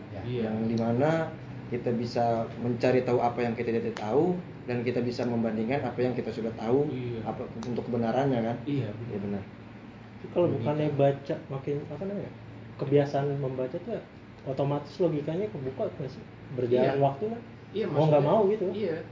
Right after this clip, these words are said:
Speaker 1: Semakin lu sering baca kan setimus, eh,
Speaker 3: Jadi cara
Speaker 1: logika
Speaker 3: ber-, cara
Speaker 1: kerangka
Speaker 3: ber-,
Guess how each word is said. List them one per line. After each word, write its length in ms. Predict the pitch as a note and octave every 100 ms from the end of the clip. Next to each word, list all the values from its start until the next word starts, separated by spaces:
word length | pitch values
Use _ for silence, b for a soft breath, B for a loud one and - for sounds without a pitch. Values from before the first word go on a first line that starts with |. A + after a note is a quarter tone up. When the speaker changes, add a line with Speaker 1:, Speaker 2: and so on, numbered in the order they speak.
| - - -
Speaker 1:
Semakin 400 | - D3 C#3+ D3 D3 D3
lu 80 | D3
sering 320 | C#3+ D3 C#3
baca 160 | B2+ B2
kan 140 | G3
setimus, 640 | G3+ D#3 C3+ A#2 D#3+ - - - - - - -
eh, 80 | C#3
Speaker 3:
Jadi 220 | C3+ C#3+
cara 100 | D3+
Speaker 1:
logika 60 | D3
Speaker 3:
ber-, 140 | C3
cara 20 |
Speaker 1:
kerangka 360 | - D3+ D3
Speaker 3:
ber-, 80 | C#3+